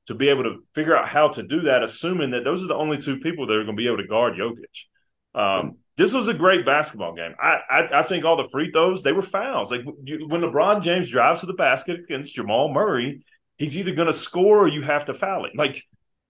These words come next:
Speaker 1: you can say, what, like, I, I, like, if we're, if those calls are coming in the first, second quarter, then I'm like, "Oh boy." But, like, these are late in the game. LeBron James putting the ball on the ground, and he's against Jamal Murray. Jamal Murray can't guard LeBron James.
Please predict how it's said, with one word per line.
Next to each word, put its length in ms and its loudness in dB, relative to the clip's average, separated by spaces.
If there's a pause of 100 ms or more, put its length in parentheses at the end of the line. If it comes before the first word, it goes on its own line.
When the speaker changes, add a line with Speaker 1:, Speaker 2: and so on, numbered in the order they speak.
(340)
Speaker 1:
you 140 -12
can 100 -6
say, 220 4
what, 120 -2
like, 160 4
I, 140 4
I, 200 0
like, 200 0
if 100 -6
we're, 120 -6
if 160 -4
those 180 2
calls 300 2
are 40 -2
coming 200 -2
in 80 -4
the 80 -6
first, 240 2
second 260 -2
quarter, 260 0
then 120 -2
I'm 100 -2
like, 160 -2
"Oh 320 6
boy." 240 0
But, 80 -8
like, 200 0
these 180 -2
are 100 0
late 160 2
in 60 -6
the 80 -4
game. 520 -4
LeBron 320 0
James 220 -2
putting 220 -4
the 60 -2
ball 180 6
on 80 0
the 60 -6
ground, 340 -2
and 120 -10
he's 200 -8
against 400 -6
Jamal 360 -2
Murray. 220 -6
Jamal 240 0
Murray 200 0
can't 340 -8
guard 260 0
LeBron 320 -10
James. 440 -16